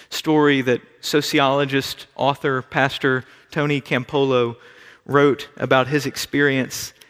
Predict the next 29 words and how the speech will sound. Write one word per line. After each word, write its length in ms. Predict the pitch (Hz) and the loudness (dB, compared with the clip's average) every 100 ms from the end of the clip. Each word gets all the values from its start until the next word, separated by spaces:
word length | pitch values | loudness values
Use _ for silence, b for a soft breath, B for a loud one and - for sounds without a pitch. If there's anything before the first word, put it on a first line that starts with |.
| b | b
in 100 | 127 | -6
Honolulu 800 | 120 151 135 131 143 127 113 110 - _ _ _ - | 0 0 2 2 2 0 -2 -6 -12 _ _ _ -8
one 260 | 123 113 | -4 -4
night. 260 | 117 113 113 _ _ _ _ _ _ _ _ _ _ _ - - | -4 -6 -8 _ _ _ _ _ _ _ _ _ _ _ -20 -2
Tony 300 | 190 170 147 | 2 2 2
entered 280 | 156 151 135 | 4 2 0
the 180 | 131 120 B B B B | -2 -4 B B B B
only 400 | 156 156 156 143 | 0 2 2 2
restaurant 680 | 135 147 - - 139 135 - - - - | 4 2 2 0 2 0 -2 -20 -12 -2
dive 600 | 135 135 135 135 131 - b b b b b b b _ | 0 2 2 0 -2 -12 b b b b b b b _
that 80 | 139 | -4
he 80 | 147 | 0
could 160 | 147 | 0
find 340 | - 156 139 135 | 2 4 4 4
open 300 | 143 143 123 | 4 2 0
late 180 | 131 135 | 2 2
at 120 | 127 | 0
night, 340 | 123 120 117 - B B | 0 0 -2 -8 B B
and 80 | |
he 60 | 135 | -2
went 180 | 135 147 | 0 2
in 120 | 143 | 2
and 120 | 135 | 0
sat 280 | - 156 135 | 0 0 2
down 200 | 135 131 | 2 2
at 80 | 123 | 0
the 80 | 123 | -6
counter, 460 | - 127 120 117 | -4 -2 0 -2
and 100 | 113 | -6